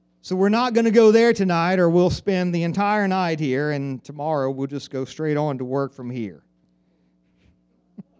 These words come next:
Paul did that once, but we're, we're not doing that today, unless the Lord says differently. But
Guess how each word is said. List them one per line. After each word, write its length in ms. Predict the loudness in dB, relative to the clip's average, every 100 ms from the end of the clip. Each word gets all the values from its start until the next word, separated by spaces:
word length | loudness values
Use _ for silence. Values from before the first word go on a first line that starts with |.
| _ _ _ _ _ _ _ _ _ _ _ _ _ -10
Paul 240 | -4 -2
did 240 | 0 -2
that 220 | -2 -6 -6
once, 340 | -8 -8 -12
but 80 | -10
we're, 280 | -6 -6 -6 -14 _ _ _ _
we're 160 | -8
not 240 | -6 -6 -4
doing 240 | -4 -2
that 220 | -4 -6
today, 420 | -6 -4 -4 -4 -10 _ _ _
unless 200 | -18 -16
the 100 | -10
Lord 340 | -4 -2 -2
says 240 | -2 -4 -2
differently. 540 | -4 -6 -12 -18 -20 _ _ _ _ _ _ -4
But 360 | 0 0 -4